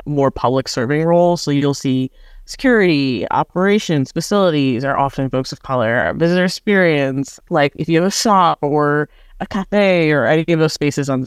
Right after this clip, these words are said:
public sp-, public facing spaces that are on, on site are usually the ones that have folks of color. Seasonal jobs like summer camps or teaching artists, those are often where you'll find folks of color. And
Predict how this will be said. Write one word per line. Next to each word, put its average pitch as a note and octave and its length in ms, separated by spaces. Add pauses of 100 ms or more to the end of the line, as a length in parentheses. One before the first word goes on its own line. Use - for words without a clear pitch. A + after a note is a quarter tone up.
public D3 260
sp-, - 220 (180)
public G3 440 (400)
facing D#3+ 260
spaces - 380
that C#3+ 120
are C3 120
on, C3 220
on D3 200
site C3+ 260
are C#3 200
usually C#3+ 580
the C#3+ 160
ones C3+ 240
that C3 160
have B2+ 340
folks C#3 220
of C3+ 80
color. C3 420 (300)
Seasonal D3+ 960
jobs C#3 480
like C#3 160
summer E3+ 300
camps C#3+ 520 (140)
or D3+ 80
teaching E3 320
artists, C3+ 560
those C3+ 260
are C3+ 240
often C3+ 500 (420)
where D3 120
you'll C#3 140
find C3+ 260
folks C3+ 220
of - 80
color. C3+ 400
And C3 440